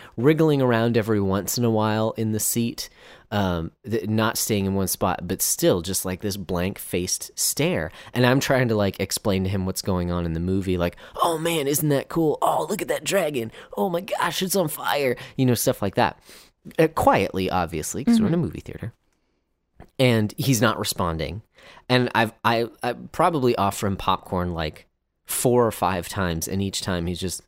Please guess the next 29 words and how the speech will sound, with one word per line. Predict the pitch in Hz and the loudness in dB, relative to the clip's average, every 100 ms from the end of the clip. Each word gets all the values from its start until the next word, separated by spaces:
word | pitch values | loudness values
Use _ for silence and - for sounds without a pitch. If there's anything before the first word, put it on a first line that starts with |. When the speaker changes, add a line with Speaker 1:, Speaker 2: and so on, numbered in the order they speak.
| - | -6
Speaker 1:
"Uh, | 123 127 127 143 151 151 151 151 151 151 127 - _ _ - | -4 -2 -2 -2 -2 0 0 0 2 2 0 -4 _ _ 4
Speaker 2:
<laughs> | 262 262 117 | 4 4 -2
Speaker 1:
uh." | 151 160 156 156 156 147 135 - - - - _ _ _ _ _ _ _ _ _ | 0 0 0 2 4 4 4 0 -2 -8 -8 _ _ _ _ _ _ _ _ _
I'm | - - | -20 -14
like, | - - - - | -12 -12 -14 -10
"This | 151 - - | -6 -4 -4
is | |
so | - - 170 127 | -4 -2 2 2
weird." | 101 95 135 156 98 | 2 0 -2 0 0
Like, | 95 95 | 0 0
I, | 95 - | -2 -4
I | 101 | -2
don't, | 98 - - | -2 -2 -2
I | 107 | 2
don't | 117 | 4
know. | 120 98 - - - - | 4 2 -6 -18 -18 -4
I | 110 | 2
don't | 131 | 6
know | 139 123 104 | 6 4 2
how | - 113 | 0 2
long | 107 104 | 4 2
he's | 107 98 | 0 -2
gonna | 104 | -2
be | 95 | 0
able | 98 95 | 0 0
to | |
take | - 143 | 0 -2
it. | - | -4
So | - - | -10 -12